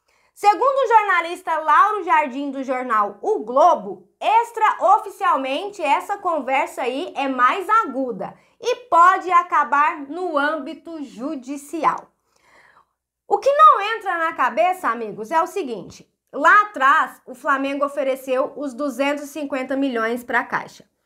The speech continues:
A Caixa não quis, ficou ali no lenga-lenga e começou a falar de seiscentos milhões. Aí agora que aconteceu tudo isso que aconteceu, eles querem entrar na justiça pra pedir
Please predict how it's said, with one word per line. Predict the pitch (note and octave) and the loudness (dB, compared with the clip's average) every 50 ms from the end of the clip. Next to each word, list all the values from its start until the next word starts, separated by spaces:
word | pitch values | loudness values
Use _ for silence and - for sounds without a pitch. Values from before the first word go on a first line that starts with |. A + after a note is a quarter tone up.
| _ _ _ | _ _ _
A | - F#3+ | -8 -6
Caixa | F#3+ G#3 G3 G3+ G3+ G#3 | -2 -2 -2 -2 -4 -4
não | G#3 C4 E4+ A4+ A4 | 0 2 2 0 2
quis, | - F4 F4+ G#4+ A#4+ A#4 - | 0 -2 0 0 -2 -2 -4
ficou | - C#4+ C4+ - - D4 D4+ | -8 -10 -8 0 2 4 6
ali | D4 C4+ C4 C#4 | 6 4 4 0
no | C4+ C4+ B3+ | -2 -2 -2
lenga-lenga | B3+ B3 A#3+ B3 C4+ D4+ D#4+ D4+ C4+ C4+ D4+ F#4+ G4+ G4+ | -4 -6 -6 -2 0 2 2 2 0 -2 -4 -4 -6 -8
e | F#4+ | -8
começou | - F#4+ F#4 F4+ F4 D#4 D#4+ - F4 D#4+ | -6 -6 -6 -4 -4 -4 -4 -2 0 2
a | E4+ F#4+ | 2 2
falar | F#4 F4 D4 B3+ B3 B3+ D#4 F4 | 2 2 2 4 4 4 2 2
de | F4+ F#4+ | -2 -6
seiscentos | - F4+ C#4+ C#4 C#4 - E4 D#4 G#4 G#4+ G#4+ F#4+ F4 | -4 -4 -4 -4 -4 -6 -6 -4 -4 -4 -6 -6 -6
milhões. | G4+ G#4 F4 C4+ G3 - - - - _ _ _ _ _ _ _ _ _ | -4 -2 -2 -2 -4 -4 -8 -16 -20 _ _ _ _ _ _ _ _ _
Aí | - B3+ C#4+ D4 D#4 D#4 | 2 2 2 4 4 6
agora | E4 G#4 C5 A4+ F4 E4+ D#4+ D4+ D4 D4 C#4 C4+ C4 | 6 6 4 4 2 4 4 6 6 6 4 4 0
que | - - D4 | -4 -4 -4
aconteceu | C4 C4+ D4 C#4+ C#4 C#4 D4 D4 C#4+ - D4 C4+ C4+ C4+ - | -4 -4 -4 -6 -4 -4 -4 -4 -2 -2 -4 -4 -4 -4 -4
tudo | F4+ G4+ B4 C5+ C5 A4+ G4 | 0 2 2 4 4 2 0
isso | E4+ D#4+ D#4 D4 - D4 | 0 -2 -4 -6 -10 -8
que | - D4 | -6 -4
aconteceu, | B3+ C4 - B3+ C4+ - C#4 C#4 C4+ C#4 C#4+ D#4+ A4 | -4 -4 -4 -8 -6 -4 -6 -6 -2 -2 0 0 0
eles | A4+ G#4 G#4 G4 - - | 0 -2 -4 -4 -6 -8
querem | - - D4 C#4 C#4+ D#4 F4+ A4 A#4 B4 A#4+ A4 G4 | -2 0 0 2 4 4 4 4 4 2 -2 -4 -4
entrar | F#4 F4+ D4 D#4 D#4 D4 D4 | -6 -6 -4 -2 -2 -2 0
na | D4+ D4 C#4+ | -2 -4 -4
justiça | C4 B3+ B3 - - C#4+ E4 F#4+ - - G#4+ G#4 - - _ _ _ _ _ | -6 -8 -12 -12 -10 -8 -8 -8 -4 -4 -4 -4 -4 -12 _ _ _ _ _
pra | - D4+ E4 F#4+ A#4 A#4+ | 2 6 6 6 6 4
pedir | - A#4+ A4 E4+ C#4 D4 F#4+ G#4+ | 0 -2 -4 -2 -4 -4 -4 -4